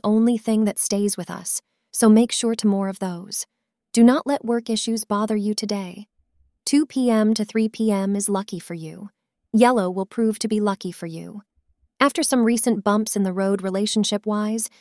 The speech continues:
you will find that today the rapport between you and your partner has improved.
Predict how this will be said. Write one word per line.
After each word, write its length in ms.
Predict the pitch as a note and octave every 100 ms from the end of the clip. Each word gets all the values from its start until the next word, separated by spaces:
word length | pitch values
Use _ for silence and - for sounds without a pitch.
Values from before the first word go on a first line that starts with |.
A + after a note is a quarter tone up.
| _
you 120 | A#3 C4+
will 80 |
find 280 | B3+ C#4 C#4+
that 120 | C4+
today 400 | - A3+ B3 A#3
the 100 | A3
rapport 460 | G#3 G#3+ - B3 A#3
between 360 | G#3+ - G#3+ G3+
you 300 | G#3 A#3 A#3+
and 160 | G3+
your 80 | F#3+
partner 460 | - A3+ - F3 E3+
has 180 | F3+
improved. 680 | F3+ F#3 - A#3+ F3 - -